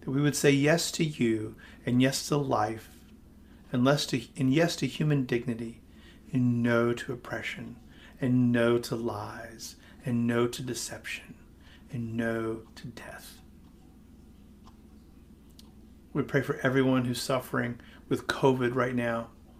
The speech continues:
The numbers are ramping up and so many have it. We pray that everyone who has it would be healed and restored to life. We pray that you would, uh, protect folks who don't have it from getting it.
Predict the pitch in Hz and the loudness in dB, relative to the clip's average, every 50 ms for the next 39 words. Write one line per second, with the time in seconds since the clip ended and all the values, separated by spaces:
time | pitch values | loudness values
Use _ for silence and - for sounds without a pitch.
0 | - - - - - - - - - - 135 123 127 123 127 123 120 120 113 113 | -20 -20 -20 -20 -20 -20 -20 -16 -6 -2 2 4 4 6 6 4 4 2 0 0
1 | 120 120 123 123 120 - 123 123 120 117 - 131 120 - - - 135 127 131 127 | 2 2 2 0 0 0 0 2 2 0 0 -4 -6 -6 -4 -2 0 2 2 4
2 | 127 127 131 131 127 - - 131 120 120 123 120 - - - - - - - - | 2 2 2 0 -2 -2 -4 -6 -6 -6 -8 -12 -14 -16 -20 -20 -20 -20 -20 -20
3 | - - - - - - - - - - 123 - 143 135 127 123 117 123 120 131 | -20 -20 -20 -20 -20 -20 -20 -8 -6 -6 -4 0 0 2 2 4 4 4 4 6
4 | 135 135 131 131 127 120 120 120 120 120 117 127 123 117 117 123 120 - - 139 | 6 6 6 6 4 4 4 4 4 4 4 0 -2 -2 -2 -4 -6 -6 -2 0
5 | 127 127 123 120 117 117 120 117 117 - - - 117 113 117 - 113 117 110 110 | 2 2 2 2 0 -2 -4 -4 -6 -6 -6 -6 -6 -6 -4 -6 -6 -6 -8 -8
6 | 117 117 117 - - - - - - - - - - - - - - - - - | -12 -14 -16 -18 -18 -20 -20 -20 -20 -20 -20 -20 -20 -20 -20 -20 -20 -20 -20 -20
7 | - - - - - - - 143 123 - 127 123 120 127 131 127 123 123 117 117 | -20 -20 -20 -20 -20 -12 -10 -10 -4 -2 0 0 0 0 0 -2 -2 -2 -2 -4
8 | - - - - - - - - - 127 120 117 113 117 117 117 - - - - | -8 -14 -20 -20 -20 -20 -20 -10 -4 -2 -2 0 0 -2 -4 -6 -10 -16 -20 -20
9 | - - - 139 120 - - 143 139 139 - - 135 135 143 147 - - - 143 | -20 -12 -10 -10 -8 -4 -2 -2 -2 -2 -2 0 0 2 2 0 -4 -4 -4 -4
10 | 127 120 127 123 135 127 120 120 117 113 120 120 - - 120 113 110 - 117 110 | -2 0 0 -2 -2 -2 -4 -4 -4 -4 -6 -8 -8 -8 -8 -8 -6 -6 -8 -8
11 | 110 113 117 117 120 - - | -8 -10 -14 -16 -18 -20 -20